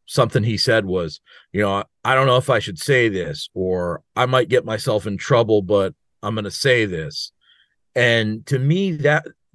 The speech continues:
that was the first tipping point that I had that this could happen. Now, did I think it would happen? No, I thought he was ahead in the cur-,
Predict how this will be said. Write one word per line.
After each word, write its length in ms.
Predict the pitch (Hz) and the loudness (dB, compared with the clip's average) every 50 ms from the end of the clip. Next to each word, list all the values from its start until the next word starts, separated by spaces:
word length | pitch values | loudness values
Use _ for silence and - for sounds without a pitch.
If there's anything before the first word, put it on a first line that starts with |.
| - 98 | -16 -4
that 200 | 95 160 165 202 | 0 0 2 2
was 120 | 185 151 | 0 -2
the 60 | 143 151 | -2 -2
first 360 | 151 - 156 147 139 - - - | 0 0 0 0 0 -2 -8 -4
tipping 300 | - 160 156 156 151 120 | 0 0 2 2 0 -4
point 360 | - - 113 113 107 98 - | -6 -6 -6 -6 -6 -6 -4
that 120 | - 107 101 | -2 -2 0
I 140 | 104 107 | 0 0
had 640 | 110 104 - 123 117 113 107 101 92 90 85 80 78 - _ _ _ _ _ _ _ _ | -2 -2 0 0 2 2 2 0 0 -2 -4 -6 -10 -16 _ _ _ _ _ _ _ _
that 200 | - 117 107 - - _ _ _ _ - | 2 2 2 2 0 _ _ _ _ -6
this 200 | 113 107 - - _ | -6 -4 -4 -6 _
could 420 | - - - - - - 151 139 107 | -10 -12 -12 -6 0 2 2 2 2
happen. 380 | 95 95 82 73 73 82 85 | 0 -4 -6 -8 -8 -8 -8
Now, 200 | 104 90 95 90 - - 104 90 - | -8 -8 -8 -10 -12 -16 -18 -6 -2
did 100 | 135 123 | 0 0
I 120 | 110 98 | 0 0
think 240 | - - 139 143 156 | 0 0 0 0 2
it 20 | |
would 140 | 165 165 165 | 2 2 2
happen? 280 | 185 175 175 180 175 160 | 0 0 0 0 2 2
No, 220 | 160 156 127 85 | 2 2 0 -2
I 120 | 87 101 | -4 -6
thought 420 | - - - - 131 117 113 - 104 | -8 -6 -4 -2 0 0 0 -2 -4
he 80 | 120 | -6
was 180 | 113 104 98 98 | -6 -6 -6 -6
ahead 240 | 92 92 110 123 135 | -4 -2 0 2 2
in 80 | 139 | 2
the 80 | 147 139 | 2 0
cur-, 240 | 139 - 127 123 | 0 0 0 -2